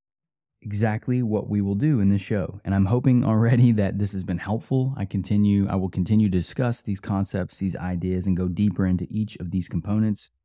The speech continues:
around thoughts, emotions. The next episode we're gonna do, I've got a few planned here that I'm gonna record, but the next episode coming down the pipe will be the outer as a reflection of our inner world.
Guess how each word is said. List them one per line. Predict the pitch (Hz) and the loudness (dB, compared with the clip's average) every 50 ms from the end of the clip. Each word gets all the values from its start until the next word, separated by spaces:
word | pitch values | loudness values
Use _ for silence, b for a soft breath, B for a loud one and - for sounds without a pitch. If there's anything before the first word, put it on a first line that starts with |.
| _ _ _ _ | _ _ _ _
around | 82 92 90 87 87 - | -6 -4 -2 -2 -2 -2
thoughts, | - 107 110 110 107 101 - - | -2 -2 -2 -2 -4 -6 -8 -6
emotions. | - 95 98 107 110 110 - - 110 107 104 - - _ _ _ _ _ _ _ _ | -2 0 0 2 0 0 0 2 2 2 2 0 -4 _ _ _ _ _ _ _ _
The | 98 | 0
next | 104 113 117 - - - | 0 0 0 -2 -2 -4
episode | 110 107 110 101 - - 95 95 95 92 | -4 -2 -2 -4 -2 -2 0 0 0 -2
we're | 92 92 | -2 -2
gonna | 87 101 95 92 | 0 2 2 2
do, | 90 87 98 95 95 95 95 98 92 - - | 2 2 0 2 2 2 0 0 -2 -4 -8
I've | - 98 101 | -12 -6 -4
got | 104 95 | -4 -4
a | 92 | -4
few | - - 120 | -2 -4 -4
planned | 110 - - 110 104 101 101 | -4 0 0 0 2 2 0
here | 110 98 98 | 0 0 0
that | 95 95 | 0 2
I'm | 92 95 95 | 2 2 2
gonna | 92 95 90 | 2 2 0
record, | 87 92 90 - - 101 98 95 87 | -2 -4 -6 -4 -4 -2 -2 -2 -4
but | 87 80 | -4 -2
the | 87 | 0
next | 95 107 110 110 - | 2 2 0 0 -4
episode | 80 98 101 95 - 101 92 | -6 -6 -6 -4 -4 -6 -6
coming | - - 95 95 92 | -4 -2 -2 0 0
down | 92 87 90 | 0 0 -2
the | 85 | -4
pipe | 82 95 101 98 92 - - | -4 -4 -6 -6 -6 -6 -8
will | 90 | -8
be | 82 - - - | -8 -8 -10 -10
the | - - | -6 -2
outer | 98 107 117 113 110 110 | -2 0 2 2 2 2
as | 107 101 92 | 0 0 -2
a | 95 | -2
reflection | 95 90 - - 107 104 110 - - - 98 92 - | -4 -4 -6 -6 -8 -8 -8 -6 -4 -2 -2 -2 -2
of | - 92 | -4 -6
our | 90 87 85 85 - | -6 -4 -6 -6 -4
inner | - 107 104 101 92 | 0 0 2 2 2
world. | 90 82 85 - - - - - | 0 -2 -4 -6 -6 -8 -10 -10